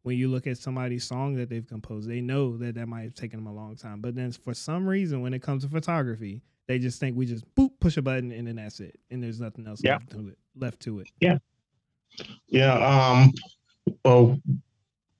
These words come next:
Speaker 2: one of the reasons why I have not done it as often as I probably should is because I also think about how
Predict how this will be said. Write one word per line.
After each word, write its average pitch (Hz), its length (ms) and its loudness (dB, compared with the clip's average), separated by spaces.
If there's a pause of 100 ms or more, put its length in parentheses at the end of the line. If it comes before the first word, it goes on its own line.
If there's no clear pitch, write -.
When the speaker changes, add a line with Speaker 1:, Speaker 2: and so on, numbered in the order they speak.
(260)
Speaker 2:
one 139 360 10
of 185 80 8
the 151 80 8
reasons 117 680 8 (260)
why 117 800 4
I 113 260 2 (200)
have 107 580 2 (2500)
not 120 440 8
done 120 220 4
it 120 100 8
as 107 300 4
often 117 400 6
as 107 160 6
I 113 60 4
probably 113 760 8 (120)
should 143 480 4 (1160)
is 120 200 4
because 117 480 6
I 113 140 4
also 123 460 6
think 123 240 2
about 110 360 4 (540)
how 113 760 2